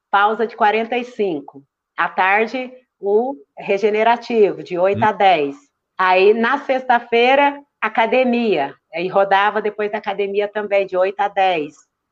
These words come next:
Speaker 1: À tarde, mais ali, um regenerativo, de cinco, oito quilômetros, ia depender como eu tava me sentindo.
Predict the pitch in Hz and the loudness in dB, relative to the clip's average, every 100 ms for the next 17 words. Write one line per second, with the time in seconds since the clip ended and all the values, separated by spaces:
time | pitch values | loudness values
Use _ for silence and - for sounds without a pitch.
0 | _ 185 - 196 214 233 233 208 208 226 | _ -6 0 0 2 0 -2 -2 0 2
1 | 233 220 214 220 240 254 220 190 214 220 | 0 0 -2 -2 -4 -6 -6 -4 -2 0
2 | 214 233 233 - 214 190 147 143 175 _ | 0 0 -2 -2 0 0 -2 -18 -20 _
3 | 196 214 220 - 208 202 196 202 185 196 | -2 -2 -2 -2 0 2 0 -2 -2 0
4 | 196 - 220 208 175 180 185 185 190 190 | 0 -4 -4 0 -2 -2 -6 -6 -6 -6
5 | 196 208 208 196 202 208 - 233 233 190 | -4 -4 -4 -2 -2 -4 -6 -10 -8 -6
6 | 156 143 | -6 -10